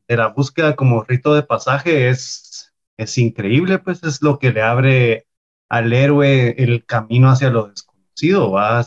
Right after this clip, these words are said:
a salir un poco del, de nosotros mismos, de donde nos sentimos cómodos y seguros en la vida, ¿va? Y encontrar la magia,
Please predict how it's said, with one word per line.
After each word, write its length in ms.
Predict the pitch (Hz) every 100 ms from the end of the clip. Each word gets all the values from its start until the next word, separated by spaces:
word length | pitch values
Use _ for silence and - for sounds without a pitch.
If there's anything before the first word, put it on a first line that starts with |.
| -
a 140 | 107
salir 340 | 98 101 98 113
un 140 | 120
poco 380 | 113 120 - 123
del, 320 | 113 107 _ _ _ _ _ _ _ _ _ _ _ -
de 160 | 113
nosotros 520 | 113 110 120 120 131 113
mismos, 480 | 120 160 151 127 -
de 80 |
donde 260 | 107 101 _
nos 460 | _ _ _ _ _
sentimos 720 | - 120 117 - - - _ -
cómodos 580 | 131 139 139 120 110
y 60 | 113
seguros 720 | - 98 92 120 131 123 -
en 180 | 107 95 _ _ _ _ _ _ _ _ _ _
la 80 | _
vida, 300 | - 156 160 95
¿va? 160 | 101
Y 60 | 110
encontrar 720 | 113 - _ _ - 110 113 -
la 100 | 101
magia, 640 | 98 120 127 127 113 -